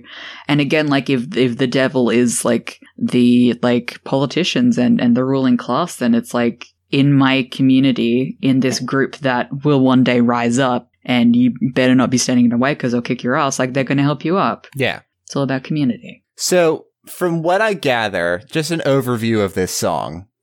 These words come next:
Speaker 2: This song is about radicalizing people in your community that you are, that you have direct influence over and that your voice reaches.
Speaker 1: Yeah. It's,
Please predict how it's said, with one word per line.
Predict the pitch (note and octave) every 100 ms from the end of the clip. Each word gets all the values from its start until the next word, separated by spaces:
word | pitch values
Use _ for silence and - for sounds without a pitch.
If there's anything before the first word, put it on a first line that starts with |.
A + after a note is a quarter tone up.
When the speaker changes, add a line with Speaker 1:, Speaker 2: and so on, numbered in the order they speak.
| _ _ _
Speaker 2:
This | A#2 C3+
song | - E3+ D#3 D3+ D3
is | C3+ A2+
about | A2+ G2+ A2 G#2+ G#2 - _ - G#2 A2 A2+ C3
radicalizing | C3+ C3+ B2 A#2 A#2 G#2+ A2+ G#2+
people | - A2+ - A2 G#2+ G#2 A2+
in | A#2 A#2+
your | A2+ A2
community | A2 A2+ G2+ G#2 G2+ G2 F#2+ F#2+
that | F2 G#2 G#2+
you | A2 A2
are, | A2 G2+ G2 F#2+ G2 -
that | G#2+
you | A2+ G#2
have | G#2+ F#2+
direct | A2 F#2+ G#2 - -
influence | A2+ A#2+ - G#2 G2+ -
over | G2 G2 F2 E2+ E2+ D#2 - _ -
and | G#2+ A#2 G#2
that | G#2
your | G2+ G2
voice | F#2+ G2+ G2 F#2+
reaches. | F#2 G2 - C#2+ A1 A1 - - - - _
Speaker 1:
Yeah. | G#3+ G#3 A#3+ A3+ D#3+ A#2+ E2 - - _ -
It's, | F#3 F#3